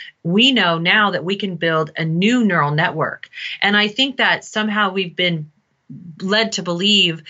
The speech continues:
that creating a new, new neural network actually takes, like, years of psychotherapy, that you have to rewrite old beliefs. But the truth is, to me, what I have found to be true is I just have to stop feeding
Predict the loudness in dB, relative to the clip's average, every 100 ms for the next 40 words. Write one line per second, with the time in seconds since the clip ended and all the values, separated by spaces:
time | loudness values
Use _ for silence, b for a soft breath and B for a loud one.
0 | B B -2 -2 0 0 2 2 0 -2
1 | -2 -2 -2 -2 0 2 2 0 0 0
2 | 0 2 0 0 -18 _ 0 0 -4 -4
3 | -2 -4 -6 -4 -4 -2 -4 -4 -6 -4
4 | -2 0 -4 -4 -2 -2 -2 0 2 2
5 | 0 -2 -4 _ _ _ -2 0 2 2
6 | 0 -4 -4 -4 0 2 2 2 -4 _
7 | -4 -4 -6 -2 -2 -2 -6 -12 B B
8 | B -4 -2 -4 -2 -2 0 -2 -2 -6
9 | -2 0 0 0 2 2 2 -2 -2 -2
10 | -2 -6 -8 -4 -4 -4 -6 -2 -2 -2
11 | -4 -4 -4 -8 -2 0 0 -2 -18 -2
12 | 2 4 4 2 -4 -12